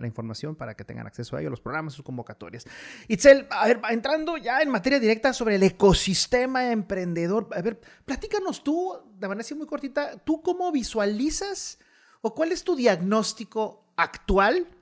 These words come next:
del ecosistema emprendedor en México? Yo sé que es una pregunta amplísima, que, que, que da para una tesis doctoral, pero ¿cuál es tu, tu, tu diagnóstico, tu visión de hoy, veinte veintiuno, del ecosistema emprendedor en México?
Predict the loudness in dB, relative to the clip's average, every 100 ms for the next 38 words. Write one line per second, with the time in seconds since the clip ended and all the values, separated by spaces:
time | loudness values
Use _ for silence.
0 | _ -2 0 2 0 -4 -2 -2 -2 0
1 | 2 2 2 -2 -2 -2 -2 -2 -2 -4
2 | -2 -4 -4 -4 -4 -4 -4 -4 -2 -4
3 | -4 -6 -4 -4 -2 -2 -4 -8 -12 -16
4 | _ -20 -20 _ -6 -4 -6 0 2 4
5 | 4 4 2 6 6 6 2 0 -2 -4
6 | -4 6 6 6 -4 -20 -20 _ 0 0
7 | 0 -2 -4 -8 -8 -2 0 0 -2 -2
8 | -6 -6 -4 -4 -2 -2 -2 4 10 10
9 | 10 4 2 -2 -4 -4 -2 -2 -4 -6
10 | -2 -2 -2 -4 -6 -4 -4 -4 -4 -4
11 | -2 -4 -4 -8 -10 -20